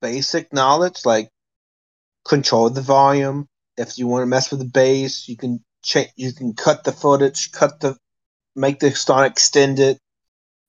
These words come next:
Uh, now, there's also another way to do it, too. Edit to the beat of the music. So, like,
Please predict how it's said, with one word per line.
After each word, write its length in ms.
Uh, 380
now, 120
there's 160
also 320
another 300
way 180
to 100
do 240
it, 180
too. 420
Edit 340
to 120
the 200
beat 200
of 100
the 80
music. 500
So, 200
like, 480